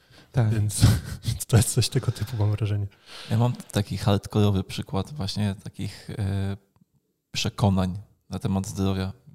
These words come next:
Speaker 3: Kiedyś pracowałem z pacjentką, e, no i jak zacząłem z nią rozmawiać o odżywianiu, to ona mi powiedziała, że ona się bardzo zdrowo odżywia.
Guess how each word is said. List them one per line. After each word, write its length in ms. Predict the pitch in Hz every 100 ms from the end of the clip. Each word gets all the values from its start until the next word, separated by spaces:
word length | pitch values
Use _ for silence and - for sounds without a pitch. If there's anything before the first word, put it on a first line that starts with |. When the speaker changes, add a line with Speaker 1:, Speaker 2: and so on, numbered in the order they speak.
| - -
Speaker 3:
Kiedyś 180 | 104
pracowałem 420 | - 110 107 107 101
z 80 |
pacjentką, 640 | - 107 107 104 - 127 156 - _ - - - - - - _ _ _ _ _
e, 1120 | 101 101 101 98 98 98 98 98 95 95 101 - - - - - - _ _ _ _ _ _ _ _ _ _ -
no 180 | 110 110
i 100 | 107
jak 260 | 110 -
zacząłem 400 | - 110 107 107
z 60 | 107
nią 120 | 107
rozmawiać 440 | 107 104 101 104 -
o 160 | 98 104
odżywianiu, 640 | 104 104 101 101 98 127
to 140 | 151 -
ona 100 | 127
mi 60 |
powiedziała, 260 | 131 123 127
że 60 | 139
ona 120 | 147
się 120 | -
bardzo 340 | 135 123 113
zdrowo 360 | 107 104 98 101
odżywia. 500 | 101 95 98 113